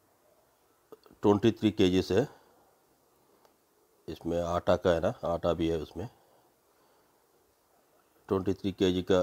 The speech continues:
ये पूरा है। मेरा वेट है नाइंटी थ्री, फैमिली का एटी वन एक्स्ट्रा का छोड़ दिया। ग्रॉसरीज का वेट है टोटल फिफ्टी सेवन के जी।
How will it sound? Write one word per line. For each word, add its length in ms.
ये 160
पूरा 280
है। 140
मेरा 260
वेट 200
है 80
नाइंटी 260
थ्री, 180
फैमिली 340
का 220
एटी 220
वन 160
एक्स्ट्रा 300
का 140
छोड़ 220
दिया। 260
ग्रॉसरीज 480
का 140
वेट 260
है 60
टोटल 320
फिफ्टी 300
सेवन 260
के 200
जी। 200